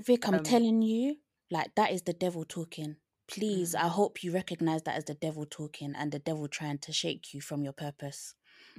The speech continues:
Speaker 1: Like,
Speaker 2: Mm.
Speaker 1: please don't listen to that bullshit. It's, it's a bullshit.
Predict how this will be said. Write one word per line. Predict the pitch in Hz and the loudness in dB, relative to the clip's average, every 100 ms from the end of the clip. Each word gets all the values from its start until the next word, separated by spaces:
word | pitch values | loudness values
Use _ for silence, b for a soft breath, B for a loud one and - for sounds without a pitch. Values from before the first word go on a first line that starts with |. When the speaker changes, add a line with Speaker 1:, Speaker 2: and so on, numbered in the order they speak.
| 170 | -4
Speaker 1:
Like, | 147 160 | -2 -2
Speaker 2:
Mm. | 160 | -4
Speaker 1:
please | - 185 170 160 - - - _ _ | -4 -2 -2 -4 -8 -10 -14 _ _
don't | 190 170 | 0 2
listen | 175 - 160 151 | 0 -2 -2 -4
to | 151 | -4
that | 147 - _ _ | -4 -4 _ _
bullshit. | 170 165 - - | -6 -4 -4 -4
It's, | - - 202 | -4 0 2
it's | 175 - | 2 0
a | |
bullshit. | 175 - 233 240 - 143 - | 0 6 8 8 6 0 -6